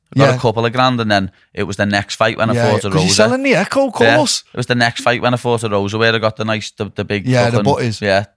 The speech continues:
Speaker 1: the big pay
Speaker 2: So then
Speaker 1: rise.
Speaker 2: it came over, and then I was like, "Look... I'll happily take that wage, but I just wanna do one fight.
Speaker 1: Yeah.
Speaker 2: Can we do
Speaker 1: That's
Speaker 2: that
Speaker 1: what I
Speaker 2: league?"
Speaker 1: mean. With me, it was just, "Yeah, let's do it.
Speaker 2: Yeah,
Speaker 1: I'm ready."
Speaker 2: lad.
Speaker 1: Know what I mean?
Speaker 2: It's
Speaker 1: With
Speaker 2: so-,
Speaker 1: me, it was just that.
Speaker 2: it's such a shame, mate,
Speaker 1: That's all
Speaker 2: because
Speaker 1: it was.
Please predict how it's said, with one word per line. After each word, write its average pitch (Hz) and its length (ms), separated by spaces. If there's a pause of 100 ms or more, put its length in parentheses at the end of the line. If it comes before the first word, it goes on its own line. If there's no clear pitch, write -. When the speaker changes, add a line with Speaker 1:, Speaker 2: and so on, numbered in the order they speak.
Speaker 1:
the 98 80
big 98 240
pay 101 140
Speaker 2:
So 101 100
then 101 80
Speaker 1:
rise. 156 140
Speaker 2:
it - 40
came 190 240
over, 185 340
and 127 80
then 135 120
I - 20
was 135 160
like, 127 180
"Look... - 380 (540)
I'll 156 200
happily 151 320
take 123 240
that 143 180
wage, 135 460
but 127 100
I 120 120
just 143 200
wanna 156 180
do 135 180
one 135 180
fight. 160 420
Speaker 1:
Yeah. 107 260
Speaker 2:
Can 147 200
we 151 80
do 185 160
Speaker 1:
That's 160 180
Speaker 2:
that 190 60
Speaker 1:
what 175 60
I 147 40
Speaker 2:
league?" 151 120
Speaker 1:
mean. 175 80
With 190 180
me, 160 400
it 147 160
was 143 120
just, 139 280 (180)
"Yeah, 117 240 (180)
let's - 200
do 107 160
it. 165 120
Speaker 2:
Yeah, 196 220
Speaker 1:
I'm 240 100
ready." 262 280
Speaker 2:
lad. 262 340
Speaker 1:
Know 127 80
what 131 100
I 123 40
mean? 151 360
Speaker 2:
It's 190 140
Speaker 1:
With 151 120
Speaker 2:
so-, 143 100
Speaker 1:
me, 139 100
it 170 100
was 147 120
just 143 180
that. 139 260 (160)
Speaker 2:
it's 143 220
such 156 340
a 151 80
shame, 147 480
mate, 127 240
Speaker 1:
That's 127 180
all 143 80
Speaker 2:
because 139 140
Speaker 1:
it 113 100
was. 127 360